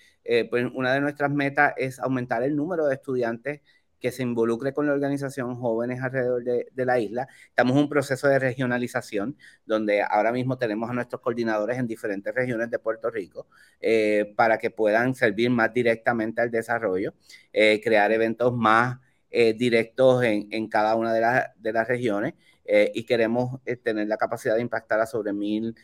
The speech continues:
eh, jóvenes cada año con nuestros programas de capacitación.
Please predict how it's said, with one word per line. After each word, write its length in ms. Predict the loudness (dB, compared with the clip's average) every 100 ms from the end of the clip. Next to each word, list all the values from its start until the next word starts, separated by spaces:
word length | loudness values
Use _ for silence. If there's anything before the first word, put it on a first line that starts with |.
| _ _
eh, 420 | -2 0 2 0 2
jóvenes 420 | 4 6 4 2
cada 320 | 2 4 4
año 240 | 0 -2
con 100 | -2
nuestros 240 | -4 -6 -6
programas 400 | 0 2 0 -2
de 80 | -2
capacitación. 800 | -4 -6 -8 -4 -4 -6 -12